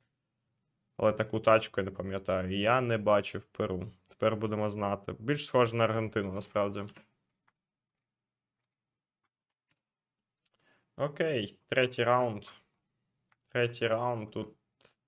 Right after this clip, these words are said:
Таїланд. Досить північно. Кверті та Алекс найближче. Більшість вгадує Таїланд. Респект. Четвертий раунд, усі перекосилися по Європі, тільки дві людини вгадали, що це Європа, Сашко та,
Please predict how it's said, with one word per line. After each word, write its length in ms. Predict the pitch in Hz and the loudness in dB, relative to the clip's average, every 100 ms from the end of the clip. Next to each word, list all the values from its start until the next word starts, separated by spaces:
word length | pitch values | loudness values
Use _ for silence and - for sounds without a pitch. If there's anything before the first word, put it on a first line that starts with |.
| _ | _
Таїланд. 600 | 104 104 107 110 113 101 - _ _ _ _ _ _ | 2 4 4 4 2 -4 -14 _ _ _ _ _ _
Досить 340 | 117 117 113 - | -2 0 -2 -2
північно. 520 | 120 110 120 - 107 | -2 -2 -2 -2 -4
Кверті 380 | - 110 113 107 | 4 4 4 -4
та 200 | - 104 | 4 6
Алекс 680 | 107 110 107 107 - - - _ - _ - | 8 6 4 2 0 -2 -4 _ -20 _ -2
найближче. 880 | 113 104 104 110 117 - - 92 113 - _ _ _ _ | 2 2 2 2 2 -2 -4 -4 -6 -12 _ _ _ _
Більшість 580 | 113 110 - 104 98 - | -4 -2 -2 -4 -4 0
вгадує 340 | 101 98 98 | 2 4 0
Таїланд. 560 | 98 95 85 71 65 - _ - | 0 -2 -2 -6 -10 -16 _ -12
Респект. 600 | 98 - 69 - - _ _ _ _ _ _ _ _ _ _ _ - | -10 -10 -10 -10 -18 _ _ _ _ _ _ _ _ _ _ _ -10
Четвертий 460 | - 123 123 123 | 2 6 6 8
раунд, 260 | 127 123 110 | 6 6 4
усі 240 | 110 - | 0 0
перекосилися 720 | 113 113 113 113 - 110 - 104 | 0 0 0 -2 0 0 -2 0
по 140 | 113 | 2
Європі, 420 | 110 120 123 113 | 4 4 4 0
тільки 360 | - 120 107 113 | -2 -2 -2 -4
дві 300 | 104 107 113 | -2 -2 0
людини 500 | 107 98 107 98 95 | 0 0 -2 0 -2
вгадали, 480 | 101 98 98 95 90 | 0 0 2 2 0
що 140 | - | -6
це 140 | - | -4
Європа, 380 | 95 104 120 110 | -2 0 0 0
Сашко 520 | - 101 - - 123 | -2 -4 -4 2 2
та, 400 | 123 107 104 107 | 2 0 0 -2